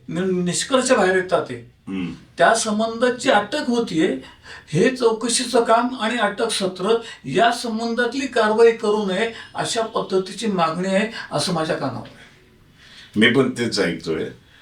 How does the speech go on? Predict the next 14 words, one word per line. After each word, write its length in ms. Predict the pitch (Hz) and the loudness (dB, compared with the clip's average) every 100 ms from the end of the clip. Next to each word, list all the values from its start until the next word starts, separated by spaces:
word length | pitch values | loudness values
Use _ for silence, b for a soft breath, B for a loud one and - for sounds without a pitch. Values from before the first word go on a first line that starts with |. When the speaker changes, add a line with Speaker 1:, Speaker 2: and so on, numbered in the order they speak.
| b b _ - | b b _ 0
Speaker 1:
हे 80 | 196 | 2
कितपत 180 | 185 - | 4 4
Speaker 2:
महाराष्ट्राला 920 | - 247 - 120 120 123 127 127 123 | 4 4 2 0 2 2 2 2 0
माहिती 400 | 117 107 104 113 | 0 -2 -2 0
आहे 160 | - | 0
Speaker 1:
म्हणजे 160 | 104 143 | 0 0
Speaker 2:
की 60 | 135 | 0
Speaker 1:
माझं 220 | 131 156 | -2 2
काय 120 | 196 | 2
Speaker 2:
काय 80 | 196 | 2
Speaker 1:
म्हणायचं 400 | 180 175 196 202 | 0 -2 -2 -2
की 160 | 214 | -2
जर, 240 | 180 180 214 - 135 | 0 0 0 -4 -2
जर 200 | 165 | 0